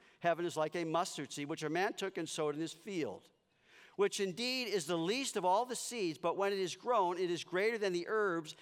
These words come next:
and becomes a tree, so that the birds of the air come and nest in its branches." In Luke. Then he said, "What is the kingdom of God like, and to what shall I compare it?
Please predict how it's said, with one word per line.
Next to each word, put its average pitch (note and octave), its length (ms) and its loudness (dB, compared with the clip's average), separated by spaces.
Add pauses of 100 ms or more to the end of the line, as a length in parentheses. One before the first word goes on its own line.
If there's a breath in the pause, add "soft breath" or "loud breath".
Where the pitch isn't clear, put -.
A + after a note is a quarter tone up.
and E3+ 140 0
becomes A#3 580 -2
a D#3 120 -4
tree, D3+ 560 -4 (340 loud breath)
so F#3+ 160 0
that F#3 100 2
the E3+ 80 -2
birds G#3+ 380 2
of A3+ 60 -4
the G3+ 140 -6
air F#3 220 0
come F#3 320 -2
and D#3 140 -2
nest F#3 300 -2
in F3 80 0
its F3 180 -4
branches." D#3 760 -4 (1000 soft breath)
In F3+ 160 2
Luke. G3 320 0 (640 soft breath)
Then F#3 120 2
he A3+ 80 -2
said, F#3 280 0
"What G#3+ 180 4
is B3 80 -4
the B3+ 100 -6
kingdom G#3+ 300 -2
of F#3+ 100 -2
God F3+ 260 2
like, E3+ 300 0
and D3 140 -6
to D#3 80 -8
what E3+ 240 0
shall F#3 180 0
I F#3 140 2 (160)
compare F#3 440 -6
it? - 260 -10